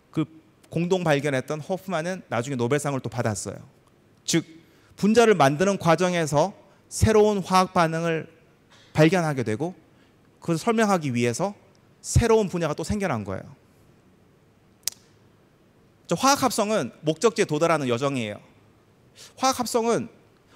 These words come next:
원자와 원자를 붙여서 결합을 만드는 거기 때문에 생각해 본다면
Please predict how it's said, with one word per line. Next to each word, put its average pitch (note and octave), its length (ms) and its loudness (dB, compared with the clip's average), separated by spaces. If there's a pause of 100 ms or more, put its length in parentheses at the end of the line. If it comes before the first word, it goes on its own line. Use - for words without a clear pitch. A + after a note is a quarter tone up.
원자와 F#3+ 380 6
원자를 E3+ 360 4
붙여서 D#3 360 -6
결합을 E3+ 320 2
만드는 C3 320 0
거기 A#2+ 180 0
때문에 A#2 460 -6 (480)
생각해 G3+ 400 -2
본다면 C3 480 -4